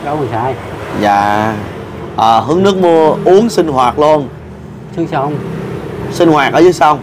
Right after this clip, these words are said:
Speaker 1: Ờ, xuống sông vậy đó.
Speaker 2: Tắm ở dưới sông.
Speaker 1: Dạ.
Speaker 2: Nước mưa thì uống.
Speaker 1: Nước mưa thì không có uống, nước mưa thì mua, nước uống thì mua.
Speaker 2: Nước uống thì mua, còn nước mưa thì để rửa tay, rửa chân.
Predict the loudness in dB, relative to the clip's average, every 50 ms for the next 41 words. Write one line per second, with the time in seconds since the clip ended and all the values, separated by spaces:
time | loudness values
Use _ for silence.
0 | -8 -16 -16 -14 -12 -10 -10 -8 -8 -6 -6 -6 -6 -6 -8 -10 -8 -8 -8 -8
1 | -8 -6 -6 -6 -6 -6 -4 -4 -4 -4 -4 -6 -6 -6 -6 -6 -4 0 0 0
2 | 2 2 4 4 4 4 4 4 2 2 0 -4 -12 -16 -18 -16 -16 -16 -16 -16
3 | -16 -16 -16 -16 -18 -20 -20 -20 -12 -6 -2 -2 0 2 2 4 4 4 4 4
4 | 4 4 4 4 2 0 -4 -8 -16 -18 -18 -18 -18 -18 -18 -18 -18 -16 -12 -10
5 | -8 -8 -6 -4 -4 -4 -4 -4 -4 -4 -4 -4 -2 -2 -2 -2 -2 -2 -2 -2
6 | -2 -2 -2 -4 -4 -4 -6 -6 -6 -6 -4 -4 -4 -4 -4 -4 -6 -6 -4 -4
7 | -2 -2 -2 -2 -2 -2 0 0 2 2 2 2 2 2 2 2 2 0 0 0
8 | 0 0 0 -2 -4 -8 -14 -16 -10 -4 0 2 4 4 4 4 4 2 2 4
9 | 4 4 4 4 2 0 -4 -4 -2 -2 -2 -2 0 2 2 2 2 2 2 2
10 | 2 2 2 2 2 0 2 2 2 2 2 2 0 2 2 2 2 0